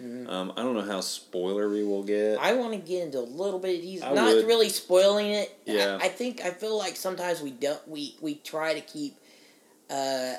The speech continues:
Speaker 2: <laughs>
Speaker 1: we, we, we do so well trying to keep, uh, trying not to spoil it that we don't give enough information out.
Speaker 2: Yeah.
Speaker 1: I feel like we, we're not
Speaker 2: Yeah.
Speaker 1: kinda giving enough of a description.
Speaker 2: But
Speaker 1: We
Speaker 2: the,
Speaker 1: kinda
Speaker 2: but
Speaker 1: brush
Speaker 2: there's
Speaker 1: over
Speaker 2: people that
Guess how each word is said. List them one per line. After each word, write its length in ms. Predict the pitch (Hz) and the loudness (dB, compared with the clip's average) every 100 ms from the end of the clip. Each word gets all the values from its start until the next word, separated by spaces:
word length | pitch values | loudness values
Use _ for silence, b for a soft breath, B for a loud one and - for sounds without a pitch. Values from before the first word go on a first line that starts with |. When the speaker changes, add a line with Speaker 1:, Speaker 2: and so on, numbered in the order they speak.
| 143 | -6
Speaker 2:
<laughs> 140 | - 170 | -6 -6
Speaker 1:
we, 200 | 170 - | -4 -4
we, 320 | 190 190 - - - 170 | -4 -6 -8 -20 -8 -2
we 180 | 170 | -2
do 200 | 170 208 | 0 -4
so 240 | 214 202 185 | -2 2 4
well 220 | 180 175 | 6 4
trying 380 | 170 170 165 156 | 2 -4 -2 -4
to 60 | 139 | -8
keep, 400 | - 160 147 - _ _ _ _ - - | -8 -6 -6 -10 _ _ _ _ -18 -6
uh, 280 | 151 147 127 - - _ | -2 -2 -4 -10 -20 _
trying 260 | - 165 143 | -4 -2 -2
not 180 | 147 160 | -4 -6
to 60 | - | -8
spoil 320 | - 190 202 | -2 2 2
it 120 | 202 | 2
that 100 | 170 | 0
we 80 | 165 | 0
don't 220 | 170 156 | 0 -4
give 160 | 156 143 | -4 -4
enough 360 | 131 135 127 131 | -4 -6 -6 -6
information 960 | 117 - 113 - _ 120 117 113 117 | -8 -12 -18 -18 _ -14 -12 -12 -14
out. 200 | 113 113 - - - b b b b - | -14 -14 -16 -20 -20 b b b b -4
Speaker 2:
Yeah. 420 | 139 156 147 143 | 4 6 6 8
Speaker 1:
I 40 | |
feel 100 | 170 | 8
like 220 | 165 151 147 | 8 4 -2
we, 140 | 143 - | -4 -2
we're 120 | 147 | -2
not 200 | 143 135 | -2 -4
Speaker 2:
Yeah. 200 | 120 113 | -2 0
Speaker 1:
kinda 220 | 110 110 113 | 0 -2 0
giving 380 | 147 135 120 - 127 | -2 -2 -8 -12 -14
enough 460 | 123 127 123 - | -10 -8 -8 -8
of 140 | 120 113 | -10 -12
a 80 | 101 _ | -18 _
description. 640 | - - 123 110 120 113 104 - | -20 -16 -14 -14 -16 -18 -16 -8
Speaker 2:
But 140 | - | -4
Speaker 1:
We 60 | 131 | -4
Speaker 2:
the, 60 | |
Speaker 1:
kinda 160 | 135 123 | -6 -10
Speaker 2:
but 100 | 131 | -6
Speaker 1:
brush 120 | 127 | -4
Speaker 2:
there's 140 | 139 135 | -2 -2
Speaker 1:
over 100 | 135 | 0
Speaker 2:
people 260 | 127 | 2
that 60 | 127 | 2